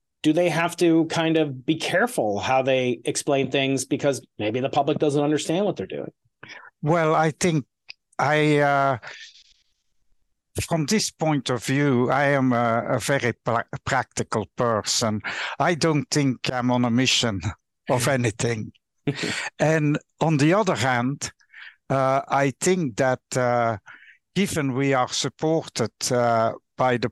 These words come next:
Speaker 2: public to do our science, we owe some return to them. And, you know, I have never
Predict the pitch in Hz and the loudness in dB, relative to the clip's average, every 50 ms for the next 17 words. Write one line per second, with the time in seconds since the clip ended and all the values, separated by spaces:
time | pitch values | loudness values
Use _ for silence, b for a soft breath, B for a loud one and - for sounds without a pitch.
0 | - - 147 139 120 110 113 117 120 113 - - - 131 120 101 127 127 123 117 | -2 0 0 0 0 -2 -2 -2 -2 -2 -4 -6 -6 -6 -2 0 0 2 2 2
1 | 110 107 - - - - 147 147 143 131 117 107 98 98 117 - - - - B | 2 0 0 0 0 2 2 2 2 2 0 0 -2 -2 -4 -4 -6 -6 -10 B
2 | B B B B B B B B B - 123 139 143 139 143 - 135 151 156 151 | B B B B B B B B B -2 0 2 4 4 2 2 2 2 2 2
3 | 147 139 139 127 - - _ _ _ _ _ _ - - - - 160 143 139 127 | 2 0 0 -2 -4 -10 _ _ _ _ _ _ -4 -2 0 0 2 2 0 0
4 | - 127 113 - - 147 147 139 131 127 123 101 98 - 120 107 90 117 117 110 | 0 -2 -2 0 0 2 2 2 2 2 0 -2 -2 -4 -4 -2 0 0 0 2
5 | 101 104 104 104 - B B B B B B B B B _ - 135 139 139 139 | 0 0 -4 -4 -8 B B B B B B B B B _ -2 0 2 2 2
6 | 139 135 139 - - _ 127 131 151 139 139 139 139 - 147 156 143 135 - - | 2 0 0 -2 -4 _ 0 0 2 2 2 2 2 2 2 2 2 0 -2 0
7 | 165 165 180 - - 127 | 0 0 0 0 -2 -4